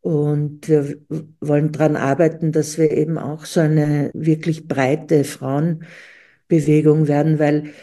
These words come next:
wir werden zwar wie eine Minderheit behandelt, aber wir sind die Mehrheit, ja. Wir sind zweiundfünfzig Prozent der Menschheit, ja.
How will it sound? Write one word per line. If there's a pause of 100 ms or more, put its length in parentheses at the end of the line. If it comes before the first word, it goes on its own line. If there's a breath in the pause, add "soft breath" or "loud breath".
(100)
wir
werden
zwar
wie
eine
Minderheit (160)
behandelt,
aber
wir
sind
die
Mehrheit,
ja. (420 loud breath)
Wir
sind
zweiundfünfzig
Prozent
der
Menschheit,
ja.